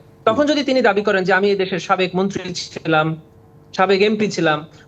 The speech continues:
অথবা আমি অন্য কোনো বাহিনীর, আহ, সদস্য ছিলাম, আমাকে যদি স্পেশাল ট্রিটমেন্ট দেওয়া না হয়, তাহলে এই বাহিনীর বা এই পলিটিক্যাল পার্টির ক্ষেত্রে অসম্মান হবে, রং ট্রিটমেন্ট হবে, মানুষ ভুল বুঝবে, আমাদের সুনাম নষ্ট হবে। এইটার সাথে আমি অ্যাবসলিউটলি একমত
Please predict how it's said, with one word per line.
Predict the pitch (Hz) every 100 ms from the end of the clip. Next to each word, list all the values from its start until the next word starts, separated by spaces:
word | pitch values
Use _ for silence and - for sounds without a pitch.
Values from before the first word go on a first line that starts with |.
| -
অথবা | 175 226
আমি | 220 233 226
অন্য | 254 277 294
কোনো | 294 269
বাহিনীর, | 233 226 220 208
আহ, | - - 165 165 156
সদস্য | 196 196 202 190
ছিলাম, | 175 160 156
আমাকে | 190 262 302
যদি | 277 254 247 - - - 160
স্পেশাল | - 240 254 240
ট্রিটমেন্ট | 240 233 233 214
দেওয়া | 214
না | 196 190
হয়, | 202 196
তাহলে | 190 202 208 -
এই | 220 285
বাহিনীর | 233 214 220 190 180 - -
বা |
এই | 196 233
পলিটিক্যাল | 294 254 220 220 190
পার্টির | 190 175 175 156 - -
ক্ষেত্রে | - 196 196
অসম্মান | 175 170 226 208 175
হবে, | 160 156 156 - - -
রং | 139 196 233
ট্রিটমেন্ট | 220 202 196 175
হবে, | 170 165
মানুষ | 165 185 180
ভুল | 151 226 240
বুঝবে, | 190 185 170 175
আমাদের | 170 175
সুনাম | 170 175 196 180
নষ্ট | 156 -
হবে। | 151 131 123 - - - - -
এইটার | 240 277
সাথে | 262 240 240
আমি | 202
অ্যাবসলিউটলি | 180 - 170 160 147
একমত | 131 127 117